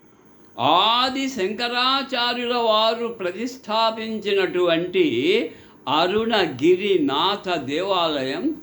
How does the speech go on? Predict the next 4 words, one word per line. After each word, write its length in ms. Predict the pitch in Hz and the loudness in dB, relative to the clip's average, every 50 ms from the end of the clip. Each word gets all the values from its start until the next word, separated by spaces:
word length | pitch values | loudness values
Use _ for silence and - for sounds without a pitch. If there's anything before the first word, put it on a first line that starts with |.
| - 165 | -8 -6
చేరుకుంటారు. 640 | 170 202 196 196 185 - 165 156 147 - 110 104 101 - - - - - - - - - - - - - - - - - - - - - - - - - - - - - - - | -4 -4 -4 -4 -4 -4 -2 -2 -2 -4 -6 -12 -14 -16 -20 -20 -20 -20 -20 -20 -20 -20 -20 -20 -20 -20 -20 -20 -20 -20 -20 -20 -20 -20 -20 -20 -20 -20 -20 -20 -20 -16 -8 -6
చూసారా, 520 | 127 123 117 131 135 139 147 151 165 165 - - - - - - - - - - - - - - - - - | -6 -4 -2 -2 -2 0 0 -2 -2 -4 -8 -18 -20 -20 -20 -20 -20 -20 -20 -20 -20 -20 -20 -20 -20 -10 -2
శివుని 320 | 143 147 165 180 190 185 | 0 2 4 4 4 2
చెంతకు, 600 | 185 - 170 160 156 147 143 135 127 127 123 110 | 2 0 0 2 2 2 0 0 -6 -8 -10 -14